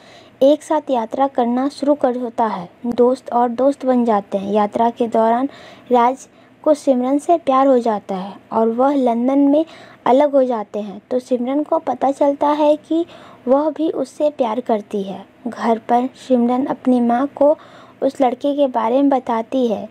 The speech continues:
जिससे वह अपनी यात्रा पर मिली थी। बलदेव बातचीत को सुन लेता है और अपनी बेटी पर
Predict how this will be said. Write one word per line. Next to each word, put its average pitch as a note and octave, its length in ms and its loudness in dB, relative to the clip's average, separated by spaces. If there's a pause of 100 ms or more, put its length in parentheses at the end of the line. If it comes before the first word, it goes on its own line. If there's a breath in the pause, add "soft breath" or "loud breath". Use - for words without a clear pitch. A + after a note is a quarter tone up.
जिससे A3+ 400 -4
वह A#3+ 360 -2 (600 loud breath)
अपनी B3 320 0
यात्रा A#3 380 0
पर D4+ 180 0
मिली B3+ 340 2
थी। G3 240 -12 (200)
बलदेव B3 320 4
बातचीत C4+ 540 -4
को C#4+ 140 0
सुन C#4+ 220 2
लेता B3 340 0
है C4 260 0
और A#3+ 160 2
अपनी A#3+ 280 -4
बेटी A#3 380 -2
पर C#4+ 200 -2